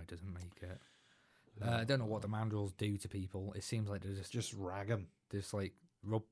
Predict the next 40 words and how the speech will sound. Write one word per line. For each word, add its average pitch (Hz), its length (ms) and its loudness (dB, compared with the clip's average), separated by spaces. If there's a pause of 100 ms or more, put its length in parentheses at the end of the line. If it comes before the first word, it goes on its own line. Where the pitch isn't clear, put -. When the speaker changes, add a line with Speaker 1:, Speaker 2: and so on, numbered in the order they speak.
Speaker 1:
against 104 360 0
them 98 120 2
a 95 60 2
bit 95 280 -2
and 95 100 -2
then 92 280 0 (200)
they 92 80 -4
die. 98 320 2 (580)
Speaker 2:
Ju-, - 120 -4
they 208 200 0
just 101 180 -2
rag 104 280 2
'em, 180 120 0
don't 185 160 0
they? 147 120 0 (120)
Speaker 1:
No. 123 360 2 (200)
Speaker 2:
Oh, 135 120 0
right, 127 200 -2
okay. 135 180 -8
Speaker 1:
There's 123 160 4
one, 117 320 8
I 98 100 2
can't - 120 -2
remember 90 240 4
who 85 80 0
died, 92 380 4
but, 90 180 -2 (340)
oh, 156 160 8
it's 151 140 2
when, 160 220 6
uh, 143 220 8
you 143 80 4
know, 156 360 4
um, 127 440 4 (640)
where 117 240 4
the 110 80 -2
police 127 340 4
are 95 120 0
escorting 92 480 2
them. 82 180 -4